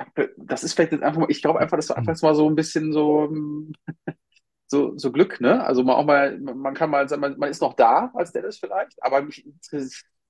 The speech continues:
Speaker 1: ja, mich überzeugt dieses Americas Team ja seit Jahren nicht und viele andere N-F-L-Fans auch nicht. Und, ähm, Prescott ist auch wie so, manchmal wie so eine Wundertüte, manchmal spielt er einfach,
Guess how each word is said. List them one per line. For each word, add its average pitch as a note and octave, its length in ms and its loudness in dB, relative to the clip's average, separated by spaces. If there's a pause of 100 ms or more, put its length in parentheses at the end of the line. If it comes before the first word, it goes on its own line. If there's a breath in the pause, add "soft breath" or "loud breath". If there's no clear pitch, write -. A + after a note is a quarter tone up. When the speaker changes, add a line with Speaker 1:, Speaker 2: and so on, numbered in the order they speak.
Speaker 1:
ja, D3+ 280 -2
mich D#3 240 -6
überzeugt C#3+ 380 -4
dieses B2+ 160 -2
Americas A#2+ 440 0
Team B2 200 -4
ja A2+ 100 2
seit G#2 160 0
Jahren G#2+ 280 -2
nicht - 300 -12
und G#2+ 360 -8 (560 loud breath)
viele D3+ 240 2
andere B2+ 320 6
N-F-L-Fans B2 520 -4
auch - 200 -6
nicht. F#2+ 360 -14
Und, A2 440 -2
ähm, A#2 220 0
Prescott B2+ 320 -2
ist - 80 -10
auch B2+ 140 -6
wie B2+ 100 4
so, B2 60 4
manchmal B2 280 2
wie A#2+ 60 2
so A#2+ 40 0
eine A2+ 140 0
Wundertüte, B2+ 420 2
manchmal B2 240 0
spielt C3 220 -2
er A#2+ 80 6
einfach, B2 340 0